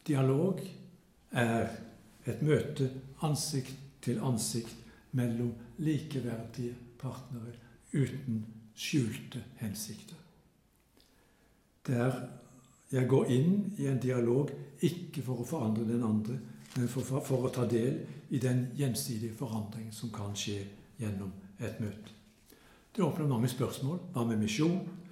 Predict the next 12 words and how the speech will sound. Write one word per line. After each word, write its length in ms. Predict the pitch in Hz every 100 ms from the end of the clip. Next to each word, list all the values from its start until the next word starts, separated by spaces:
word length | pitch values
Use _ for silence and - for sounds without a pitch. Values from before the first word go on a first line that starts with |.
| -
Skal 200 | - 139
vi 60 | 123
ikke 160 | 117 131
dele 280 | 123 110 110
våre 240 | 110 107 - - -
dypeste 420 | 131 127 110 - -
anliggender? 600 | 127 135 127 113 120 135 127 - - -
Hva 100 | 131
med 120 | 131
troskapen 680 | 127 143 117 - 120 - 120 110 - -
mot 200 | 117 110
Kristus, 680 | - 123 - 165 175 -